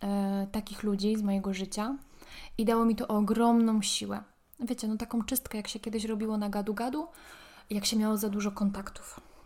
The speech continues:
I to się okazało, że tam się z nikim nie gadało. Taki najtrudniejszy moment tego roku zaczął się dokładnie rok temu, e, w styczniu lub w lutym, już nie pamiętam teraz dokładnie.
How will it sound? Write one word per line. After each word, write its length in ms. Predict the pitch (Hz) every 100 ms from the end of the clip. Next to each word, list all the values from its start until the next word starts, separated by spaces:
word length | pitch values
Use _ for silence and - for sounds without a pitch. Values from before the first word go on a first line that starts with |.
| - - - - -
I 80 | 208
to 60 | -
się 140 | 208
okazało, 400 | 196 196 202 196
że 60 | 190
tam 140 | 202
się 120 | 208
z 40 | 208
nikim 300 | 202 202 196
nie 100 | 202
gadało. 360 | 202 - 226 - - -
Taki 240 | 208 214
najtrudniejszy 680 | 202 202 202 208 277 - 190
moment 420 | 190 196 185 -
tego 240 | 202 196
roku 420 | 196 190 - 277 226
zaczął 340 | 208 208 208
się 220 | - 208
dokładnie 540 | 196 247 - 269 196 190
rok 160 | 196
temu, 340 | - 185 202 247 - - _ _ _ _ - - _ -
e, 220 | 240 214
w 80 | -
styczniu 400 | - 254 - 202
lub 140 | 185
w 80 | 202
lutym, 280 | 202 202 202
już 140 | 196
nie 80 | 208
pamiętam 400 | 214 233 214 202
teraz 200 | 202 196
dokładnie. 520 | 202 208 196 220 294